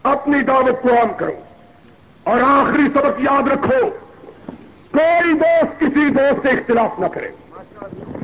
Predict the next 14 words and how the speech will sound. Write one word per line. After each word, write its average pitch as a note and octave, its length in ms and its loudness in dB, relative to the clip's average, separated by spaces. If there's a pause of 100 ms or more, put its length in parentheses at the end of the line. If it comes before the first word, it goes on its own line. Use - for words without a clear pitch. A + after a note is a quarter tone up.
(920)
کوئی F4 600 2
دوست E5+ 480 2
کسی D4 260 2
دوست C#4 400 2
سے C4 60 4
اختلاف، C4 680 0 (1600)
جس - 280 0
کے E4 60 0 (160)
خلاف D4+ 260 2 (160)
شکوہ C#4 320 0
ہو، A#3 120 2
مرکز B3+ 400 2
کو G#3 60 2
لکھے، E3 320 -2